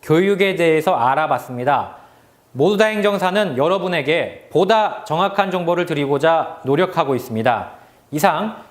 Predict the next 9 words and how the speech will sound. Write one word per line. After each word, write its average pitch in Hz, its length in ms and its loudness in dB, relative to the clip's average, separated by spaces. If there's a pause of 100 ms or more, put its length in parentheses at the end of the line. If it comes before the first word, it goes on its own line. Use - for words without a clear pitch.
(120)
이런 208 320 2
것까지 196 400 2
알려줘였습니다. 131 1040 -2 (160)
시청해주셔서 165 760 -2
감사드립니다. 110 760 -2 (380)
모두다 160 300 0
행정사 165 760 0
송범석 170 920 -2
대표였습니다. 110 680 -2